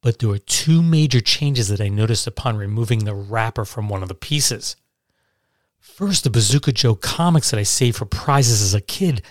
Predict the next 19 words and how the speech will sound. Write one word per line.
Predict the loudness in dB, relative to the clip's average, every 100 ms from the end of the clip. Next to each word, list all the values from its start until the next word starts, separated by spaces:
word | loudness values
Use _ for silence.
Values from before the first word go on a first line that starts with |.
| _ -2
they | 0
were | 2
gone. | 0 0 0 4 4
There | 4
were | 4
no | 2 2 4 4
comics | 2 -6 0 4 4 4 2
in | 0
there. | -2 -8 -14 _ _ _ _ _ _ _ _ _ _ _ _ _ -4
And | 0 2 6
while | 6
the | 4
gum | 2 2 4
still | 2 2 4
measured | 6 4 4 0
the | 0
same | 2 2 2 2 2
exact | 0 2 2 2 0
dimensions, | 0 4 4 4 2 0 -6